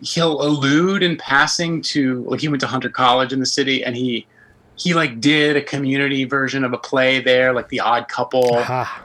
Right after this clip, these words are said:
Speaker 1: He, like, doesn't really talk about it, but it comes up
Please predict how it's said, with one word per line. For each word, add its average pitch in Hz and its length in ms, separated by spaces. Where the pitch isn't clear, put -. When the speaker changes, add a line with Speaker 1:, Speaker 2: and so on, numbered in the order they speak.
Speaker 1:
He, 240 240
like, 240 220
doesn't 214 340
really 190 300
talk 165 300
about 202 360
it, 220 180
but 170 140
it 156 120
comes 165 360
up 175 300